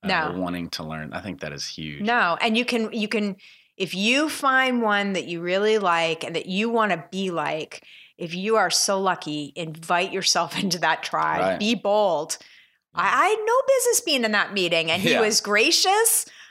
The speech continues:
Speaker 2: And I said, I walked in his office and said, "You have a Tuesday morning staff." And he goes, "That's right."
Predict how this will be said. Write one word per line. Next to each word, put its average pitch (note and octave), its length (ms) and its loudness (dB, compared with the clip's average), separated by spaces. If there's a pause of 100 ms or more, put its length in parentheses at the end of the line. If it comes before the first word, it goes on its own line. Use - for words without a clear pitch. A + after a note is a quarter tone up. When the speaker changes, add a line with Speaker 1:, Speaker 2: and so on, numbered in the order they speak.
(240)
Speaker 2:
And G#3 180 2
I G#3+ 80 2
said, G3+ 420 4
I G#3 120 2
walked A3 260 2
in A#3+ 60 -2
his G#3+ 100 -2
office A#3+ 260 2
and A3 120 2
said, D#3 100 -6
"You A#3+ 220 0
have A3+ 400 2
a F#3 180 2
Tuesday B3 340 0
morning B3+ 240 2
staff." G4+ 340 2
And A3+ 80 -2
he F#3 60 -2
goes, F3 240 0
"That's - 320 0
right." F#3+ 380 2